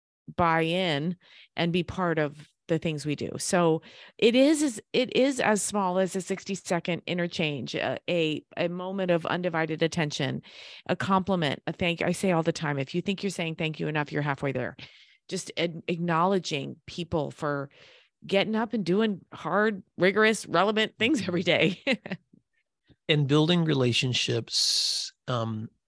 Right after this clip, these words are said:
Speaker 2: it, all these things we're talking about, high expectations, <clears throat> understanding the why, building those relationships. Um, you don't always see the fruits of that labor immediately. And Jen, this is why I ask you off the air today, if,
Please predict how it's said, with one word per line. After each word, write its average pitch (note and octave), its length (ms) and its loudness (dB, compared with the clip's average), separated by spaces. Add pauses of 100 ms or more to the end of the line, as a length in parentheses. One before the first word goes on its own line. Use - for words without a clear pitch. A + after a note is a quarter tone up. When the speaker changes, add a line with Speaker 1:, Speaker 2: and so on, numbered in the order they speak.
(240)
Speaker 2:
it, - 240 0
all D3 300 4
these E3 160 6
things D3+ 160 0
we're C#3 80 -2
talking A2 340 -8
about, - 320 -14
high A#2+ 140 -4
expectations, A#2+ 1000 -2 (240)
<clears throat> C#3+ 400 4
understanding A#2+ 480 4
the A2 80 2
why, A2 320 0
building A2+ 400 0
those G#2+ 160 -2
relationships. G#2+ 800 -2 (1080)
Um, A2 400 -4 (640)
you C3 220 0
don't A#2 340 2
always C3+ 440 4
see B2 440 2
the C3+ 160 -2
fruits B2 400 -2
of B2 80 0
that C3+ 220 2
labor B2 300 0
immediately. A#2 680 -4 (640)
And D3 240 0
Jen, D3+ 160 10
this D#3+ 180 6
is D3 140 6
why A#2 280 6
I A2+ 280 4
ask B2 320 0
you A#2+ 120 6
off G#2+ 180 4
the A2+ 160 2
air G#2+ 100 2
today, A2 320 0
if, - 260 -4